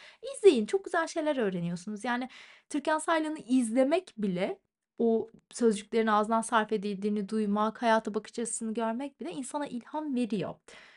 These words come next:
Onun dışında kitap isterseniz de, hep soruyorsunuz çünkü kitap, Ayşe Kulü'nün Türkan Saylan'ın hayatını anlattığı Tek ve Tek Başına Türkan adlı kitabına da bakabilirsiniz. Bu arada Türkan Saylan da bir yazar olduğundan mütevellit kendi kitapları da var.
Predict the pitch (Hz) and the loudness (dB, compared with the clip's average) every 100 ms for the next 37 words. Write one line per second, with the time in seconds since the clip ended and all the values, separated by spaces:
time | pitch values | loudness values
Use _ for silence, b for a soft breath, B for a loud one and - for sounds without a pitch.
0 | B B 311 359 349 294 302 277 - - | B B -4 -2 -4 -6 -8 -10 -6 0
1 | 427 370 - 208 190 - 180 175 285 240 | 2 2 0 -6 -6 -4 -4 -2 -4 -6
2 | - 196 190 185 180 - - 185 - - | -10 -4 -2 -4 -6 -12 -12 -14 -12 -10
3 | 359 - 311 311 339 - 269 262 330 - | -4 2 2 2 -4 -4 -4 -4 -6 -8
4 | 277 285 269 302 254 240 254 277 220 - | -6 -6 -6 -2 -2 -2 0 4 4 0
5 | 202 - 269 196 185 311 330 - 339 - | -6 -2 0 0 -4 -10 -10 -6 -6 -6
6 | 254 330 - 220 233 - 254 - 233 208 | -6 -6 -6 -8 -8 -8 -10 -8 -6 -4
7 | 202 208 - 214 180 208 359 B B - | -6 -8 -8 -6 -4 0 -2 B B -4
8 | 262 247 190 190 - 233 427 - b _ | -4 -4 -8 -10 -12 -8 -8 -8 b _
9 | 240 285 320 - 220 240 233 247 233 240 | 4 4 2 -6 -6 -2 -2 0 -2 -2
10 | 254 233 226 220 240 226 214 214 247 427 | -2 -2 0 0 2 2 0 0 -2 -4
11 | 381 247 214 370 - 233 196 226 - 220 | -4 -2 -2 -2 -6 -4 -2 -4 -6 -6
12 | - 339 466 185 160 | -6 -2 0 0 -4